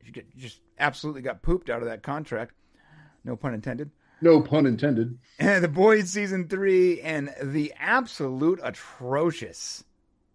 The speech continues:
Speaker 1: She-Hulk trailer. Like, what is happening?
Speaker 2: Hmm.
Speaker 1: Can you,
Speaker 2: That's
Speaker 1: can you believe that's a Disney production?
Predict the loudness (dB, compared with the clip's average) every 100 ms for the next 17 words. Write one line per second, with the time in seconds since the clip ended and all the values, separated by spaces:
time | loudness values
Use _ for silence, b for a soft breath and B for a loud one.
0 | _ -20 -12 -6 -4 -6 -10 -14 -20 _
1 | _ _ -8 -8 -10 -14 -14 -16 -14 -10
2 | -6 -4 -6 _ -20 -16 -8 -8 -8 -14
3 | -20 -20 _ _ _ _ _ 0 4 4
4 | 2 -10 _ -6 -2 2 2 2 0 0
5 | 2 0 0 -8 -6 -4 -2 -2 -6 -4
6 | -2 -2 -6 -8